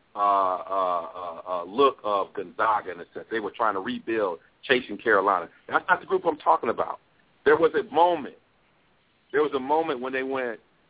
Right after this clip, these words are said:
as, as, uh, uh, as my, as my favorite brother Noah would say in Chicago, real Hollywood with it. And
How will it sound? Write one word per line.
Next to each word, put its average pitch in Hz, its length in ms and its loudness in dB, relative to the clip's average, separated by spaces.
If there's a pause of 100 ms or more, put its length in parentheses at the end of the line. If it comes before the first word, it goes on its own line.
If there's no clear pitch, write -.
(120)
as, 120 360 2
as, 113 260 0 (100)
uh, 104 40 -4
uh, 98 680 -2
as 117 220 0
my, 104 160 0 (260)
as 117 160 4
my 107 140 2 (120)
favorite 127 300 2
brother 117 300 4
Noah 117 320 6
would 107 240 -2
say 113 160 2
in 101 80 -8
Chicago, 104 380 0
real 107 200 0
Hollywood 90 680 -2
with 80 140 -14
it. 78 100 -20 (1120)
And 135 400 4